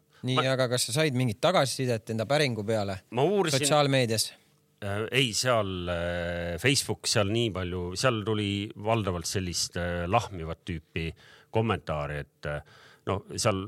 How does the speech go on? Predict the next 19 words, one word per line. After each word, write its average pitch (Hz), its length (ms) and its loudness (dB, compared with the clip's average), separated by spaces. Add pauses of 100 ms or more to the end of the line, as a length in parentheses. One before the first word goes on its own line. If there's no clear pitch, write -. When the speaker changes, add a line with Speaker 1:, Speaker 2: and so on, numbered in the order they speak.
(240)
Speaker 2:
nagu 90 240 -4
sellised 92 240 -4
vaimukamad 110 480 2
mehed 87 160 -6
kirjutasid, 82 400 -8
et - 40 -12
kui 98 120 -4
sul 98 160 -2
oleks 107 320 -2
mõni, 87 300 -8 (500)
äh, 85 480 0
harrastusjalgpalli, 90 1000 -2 (440)
äh, 78 200 -8
kohtunikust 82 600 -6
sõber, 78 240 -6
et - 80 -12
võib-olla 82 240 -6
ta 85 120 -6
kommenteeriks, 92 680 -6